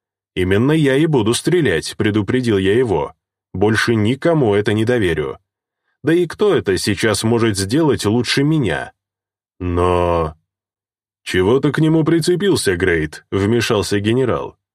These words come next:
«Пусть стреляет, он прав. Никто не справится лучше него.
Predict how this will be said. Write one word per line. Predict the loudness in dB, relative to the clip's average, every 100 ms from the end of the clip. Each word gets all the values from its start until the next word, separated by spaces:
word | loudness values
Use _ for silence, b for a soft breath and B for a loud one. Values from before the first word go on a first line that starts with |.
| _
«Пусть | 0 0 0
стреляет, | -2 0 2 2 -2 -6 -14 _
он | -2 0
прав. | 0 0 -2 -6 -18 _ _ _ _
Никто | -2 0 0 0
не | 2 0
справится | 0 0 0 0 2
лучше | 2 0 0 0
него. | 2 2 0 -2